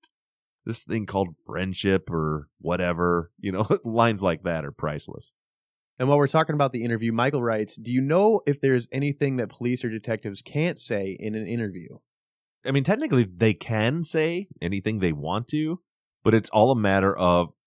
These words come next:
Speaker 1: how things end up being used in court. I mean, I was taught when I was trained to do interviews. Now, again, I was a fireman, not law enforcement, although we were investigating crimes,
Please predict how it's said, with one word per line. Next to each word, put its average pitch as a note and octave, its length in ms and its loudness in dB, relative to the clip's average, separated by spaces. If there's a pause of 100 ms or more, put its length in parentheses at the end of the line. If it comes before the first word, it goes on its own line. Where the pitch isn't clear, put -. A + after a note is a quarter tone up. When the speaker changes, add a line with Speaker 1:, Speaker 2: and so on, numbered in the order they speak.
(180)
Speaker 1:
how G#2 320 2
things F#2 420 -4
end F2 160 -4
up D#2+ 100 -4
being E2 200 -6
used D#2+ 240 -6
in C#2+ 100 -10
court. - 460 -10 (640)
I G2+ 60 -2
mean, F#2+ 160 -2
I A#2 160 6
was A#2+ 180 2
taught F2+ 320 2
when F2+ 100 0
I F#2+ 100 2
was F#2+ 140 -2
trained E2 280 -6
to D2+ 40 -10
do D#2 120 -4
interviews. D2 500 -10
Now, G#2 100 0
again, A#2 200 0
I G2+ 120 2
was A2 280 -2 (240)
a D#2+ 80 -8
fireman, D#2 480 -2
not D2+ 320 -4 (240)
law G2 200 4
enforcement, E2+ 400 -2
although D#2+ 340 0
we D#2 180 -2
were D#2 80 -2
investigating D#2 540 -6
crimes, D#2 460 -4